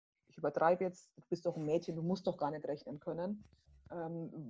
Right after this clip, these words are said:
was ja in vielen Fällen immer noch so mitgetragen wird. Also ich habe viele Freunde, die, äh, die im Lehramt tätig sind, sowohl in allen, äh, Schularten mit dabei und die zumindest aus der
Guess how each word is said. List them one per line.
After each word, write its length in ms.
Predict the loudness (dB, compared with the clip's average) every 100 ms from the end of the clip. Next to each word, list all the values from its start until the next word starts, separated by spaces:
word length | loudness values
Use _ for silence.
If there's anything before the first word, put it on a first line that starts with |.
| -2
was 220 | -2 -2 -2
ja 80 |
in 100 | -2 -4
vielen 600 | -2 0 2 0 -2 -6
Fällen 360 | _ 2 2
immer 180 | 2 2
noch 140 | 0 -2
so 140 | -4
mitgetragen 640 | -6 -4 -2 0 0 -2 -2
wird. 120 | -2
Also 160 | -2
ich 60 | -2
habe 120 | -6
viele 240 | -4 -4 -2
Freunde, 340 | 0 0 0
die, 280 | -2 -4 -6 -12 _ _ _ _ _ -20 _
äh, 380 | -6 0 0 0 -2
die 140 | -2 0
im 200 | 0 0
Lehramt 460 | 8 8 8 4 6
tätig 360 | 6 6 -4
sind, 340 | -2 -2 -2 -10 _ _ _
sowohl 540 | _ -2 0 2 0 -4 _ _
in 120 | -14
allen, 420 | -4 -4 -4 -6 -8
äh, 120 | -10
Schularten 540 | -8 -6 0 0 0 0
mit 120 | 2
dabei 440 | 2 4 6 4
und 260 | 2 -8 -12
die 220 | -12 -12 _ _ _ _ _ _ _ _
zumindest 440 | -8 -6 -6 -6
aus 140 | -10 0
der 300 | 0 0